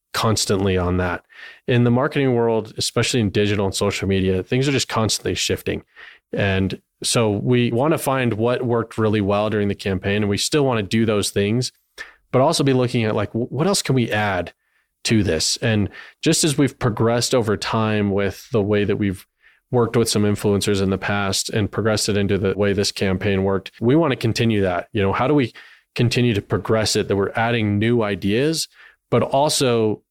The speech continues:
still doing the things that have worked really well for us? And then what hasn't worked really well that we can adjust or move away from?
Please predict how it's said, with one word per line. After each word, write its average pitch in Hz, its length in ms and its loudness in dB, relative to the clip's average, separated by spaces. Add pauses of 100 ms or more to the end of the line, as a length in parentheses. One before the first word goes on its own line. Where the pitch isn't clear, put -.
still - 380 0
doing 117 280 2
the 107 80 2
things 110 300 0
that 104 80 2
have 92 140 -2
worked 104 260 -2
really 101 180 2
well 95 220 0
for 127 200 0
us? 143 280 -2 (400)
And 120 100 2
then 120 200 2
what 120 300 0
hasn't 110 460 0
worked 107 300 -4
really 104 180 4
well 101 260 0
that 98 120 0
we 104 120 -2
can 95 160 -4
adjust 95 560 -2
or 90 380 0
move 104 220 0
away 95 260 0
from? 95 400 -2